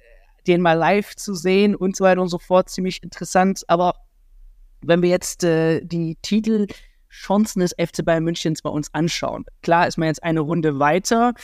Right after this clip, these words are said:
Es gibt aber noch ziemlich schwere Mannschaften, die, ja,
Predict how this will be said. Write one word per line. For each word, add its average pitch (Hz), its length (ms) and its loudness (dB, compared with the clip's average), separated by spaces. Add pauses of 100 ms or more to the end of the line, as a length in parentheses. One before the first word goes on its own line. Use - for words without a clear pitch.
(180)
Es - 100 -14
gibt - 160 -2
aber 160 140 0
noch 156 120 -8
ziemlich 220 640 -2
schwere 196 460 0
Mannschaften, 147 720 -2
die, 143 460 -2 (200)
ja, - 200 -6